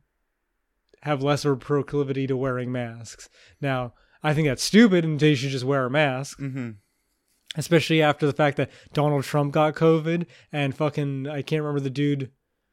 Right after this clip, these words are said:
Speaker 1: that was the, the
Speaker 2: The
Speaker 1: black dude that was conservative that died, like, three months, two months before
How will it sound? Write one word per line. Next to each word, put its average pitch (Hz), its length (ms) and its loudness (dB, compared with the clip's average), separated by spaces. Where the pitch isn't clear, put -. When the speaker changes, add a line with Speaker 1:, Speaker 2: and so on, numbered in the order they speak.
Speaker 1:
that 147 240 -2
was 135 320 -2
the, 135 300 -6
the 135 80 -4
Speaker 2:
The 139 60 -2
Speaker 1:
black 139 300 -4
dude 160 340 -2
that 151 60 -6
was 147 120 -4
conservative 160 540 -4
that 165 140 -2
died, 151 340 0
like, 143 280 -6
three 147 260 -2
months, 147 340 -4
two 156 200 -4
months 151 240 -6
before 147 600 -4